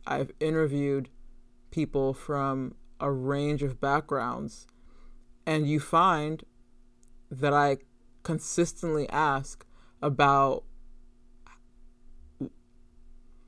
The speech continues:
whether the path they're currently on was one they imagined they would embark upon, right? If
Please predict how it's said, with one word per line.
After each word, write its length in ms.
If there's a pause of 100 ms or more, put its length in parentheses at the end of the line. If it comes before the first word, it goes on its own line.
(260)
whether 720
the 180
path 420
they're 120
currently 480
on 480 (420)
was 240
one 540 (420)
they 280
imagined 920 (440)
they 260
would 160
embark 380
upon, 400 (140)
right? 420 (180)
If 240